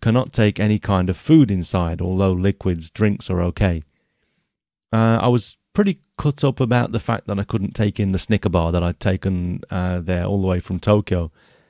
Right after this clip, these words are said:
to eat if I started to flag during my few hours of pre-breakfast shooting, but, uh, it turned out that I didn't really miss it. My equilibrium was already totally shot, uh, from lack of sleep anyway.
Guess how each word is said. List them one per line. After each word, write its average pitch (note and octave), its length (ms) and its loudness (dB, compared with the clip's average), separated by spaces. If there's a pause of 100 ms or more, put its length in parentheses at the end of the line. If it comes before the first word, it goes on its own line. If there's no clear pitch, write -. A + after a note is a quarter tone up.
(320)
to F#2+ 360 0
eat - 440 0
if G2 320 -2
I F#2 140 0
started F#2+ 340 -2
to G2 100 -2
flag F#2+ 520 -2 (120)
during F#2 320 0
my F#2 200 0
few F#2+ 220 0
hours F#2 280 0
of F2+ 180 -8
pre-breakfast F#2 720 -4
shooting, F2+ 480 0
but, F#2+ 300 0 (640)
uh, A2+ 80 0
it - 140 -2
turned C3+ 240 4
out F#2+ 140 0
that F#2 100 0
I F#2 40 0
didn't F2+ 240 -2
really E2+ 240 -2
miss E2+ 260 -4
it. F2 140 -8 (960)
My C3+ 440 4
equilibrium A2+ 720 2
was F#2+ 300 -2
already G2+ 520 2
totally G2 400 -2
shot, F#2 340 0 (240)
uh, F2+ 140 0
from F#2 200 -2
lack E2+ 220 -2
of E2+ 100 -8
sleep F2 360 -4
anyway. F2 380 0